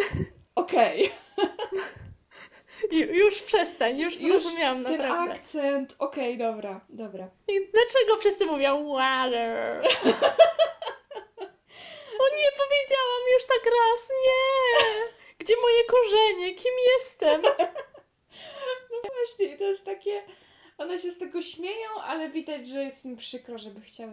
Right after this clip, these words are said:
Speaker 1: wrócić. No ale już
Speaker 2: Mhm.
Speaker 1: trudno, są koleżankami Charlie i ma-, mają przesrane. Później jest taka inicjatywa, że Nasty i Cherry wyprawiają w tym swoim domu Big Brotherskim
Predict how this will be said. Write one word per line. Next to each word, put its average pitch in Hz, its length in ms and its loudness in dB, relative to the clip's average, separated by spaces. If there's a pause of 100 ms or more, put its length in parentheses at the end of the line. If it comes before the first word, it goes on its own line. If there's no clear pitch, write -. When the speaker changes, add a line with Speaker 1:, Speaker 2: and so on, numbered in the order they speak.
Speaker 1:
wrócić. 185 560 -20 (280)
No 247 160 -12
ale 240 200 -8
już 320 140 -4
Speaker 2:
Mhm. 311 240 -6
Speaker 1:
trudno, 233 360 -10
są 269 220 -10
koleżankami 269 800 -8
Charlie 247 340 -12
i 226 100 -12
ma-, 233 160 -16
mają 233 260 -12
przesrane. - 480 -18 (440)
Później 392 760 -4
jest 269 260 -10
taka 262 220 -14
inicjatywa, 262 840 -12
że 214 280 -16 (100)
Nasty 262 360 -12
i 226 100 -18
Cherry 269 320 -8
wyprawiają 240 720 -12
w - 60 -20
tym 214 160 -16
swoim 208 440 -14
domu 240 440 -6
Big 226 240 -12
Brotherskim 240 960 -10